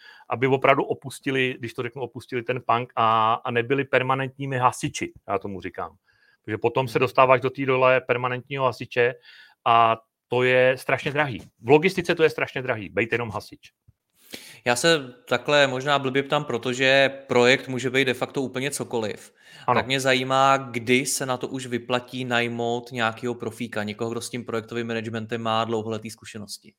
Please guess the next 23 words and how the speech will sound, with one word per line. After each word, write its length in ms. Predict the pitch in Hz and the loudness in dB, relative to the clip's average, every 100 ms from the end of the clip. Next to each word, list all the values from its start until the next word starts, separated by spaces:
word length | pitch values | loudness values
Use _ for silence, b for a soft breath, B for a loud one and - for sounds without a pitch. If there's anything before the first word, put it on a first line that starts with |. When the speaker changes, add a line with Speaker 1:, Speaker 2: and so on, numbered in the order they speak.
| _ _ _ _ _ _ | _ _ _ _ _ _
Speaker 1:
Tehdy, 300 | - 127 151 | -2 0 -2
když 140 | 143 - | -4 -10
s 40 | |
tím 120 | 143 | -6
nemám 240 | 139 139 139 | 0 0 2
já 120 | 135 | 0
zkušenosti 500 | - - 135 127 139 | -2 -6 -6 -6 -8
vůbec 240 | 135 139 | -4 0
žádný, 480 | 120 101 92 92 123 _ | 2 2 0 -12 -16 _
<laughs> 1080 | - - - - - _ _ - - - - | -4 -4 -12 -20 -20 _ _ -20 -20 -18 0
tak 200 | 127 - | 2 4
pak 200 | 127 - | 0 2
je 60 | 139 | -2
dobrý 240 | 127 123 | -2 -4
si 140 | - | -4
to 120 | 135 143 | -2 -2
nechat, 420 | 127 143 135 123 120 120 | 2 0 2 2 2 2
nechat 340 | 127 135 131 | -2 -2 -2
od 120 | 120 | -4
někoho, 500 | 123 117 127 123 127 | -8 -6 -2 0 0
od 140 | 120 117 | -2 -6
někoho 300 | 123 139 135 | -8 -6 -4
vysvětlit. 640 | 123 127 117 107 104 127 | -4 -4 -6 -6 -8 -8